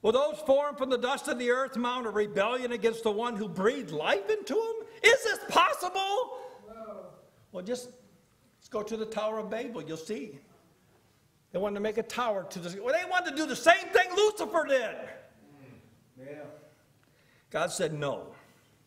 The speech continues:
Speaker 1: No. "Hath not the potter power over the clay?" Would you deny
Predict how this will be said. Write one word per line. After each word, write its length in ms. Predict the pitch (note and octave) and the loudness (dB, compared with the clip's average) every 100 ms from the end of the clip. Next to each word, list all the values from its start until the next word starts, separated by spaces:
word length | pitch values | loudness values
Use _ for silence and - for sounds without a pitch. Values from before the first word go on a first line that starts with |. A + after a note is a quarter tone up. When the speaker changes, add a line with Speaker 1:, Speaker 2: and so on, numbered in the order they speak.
| _ _ _ - - _ _ - | _ _ _ -20 -20 _ _ -12
Speaker 1:
No. 180 | A#2+ - - - _ _ _ _ _ _ _ _ _ _ _ _ _ _ _ _ _ | -10 -12 -16 -20 _ _ _ _ _ _ _ _ _ _ _ _ _ _ _ _ _
"Hath 360 | - G3 A#3+ A#3+ | -4 -2 -2 -2
not 240 | A#3+ A#3 | -2 -2
the 80 | G3+ | -6
potter 560 | - G3+ G#3 G#3+ A3+ - - - _ _ _ _ _ _ _ - | -4 -2 0 -2 -6 -10 -18 -20 _ _ _ _ _ _ _ -10
power 540 | - D3+ F#3 G#3+ A3+ | -2 0 0 0 -2
over 220 | F3 E3 | -4 -6
the 100 | D3+ | -8
clay?" 520 | C#3+ - C3 D#3 G#3 F#3 - _ _ _ | -10 -6 -4 -4 -6 -12 -18 _ _ _
Would 240 | - G#3 D#3+ | 4 4 4
you 240 | D4 E4+ | -2 4
deny 760 | D4 B3 B3 C4 C4+ C#4+ D4+ | 4 4 2 0 0 0 -2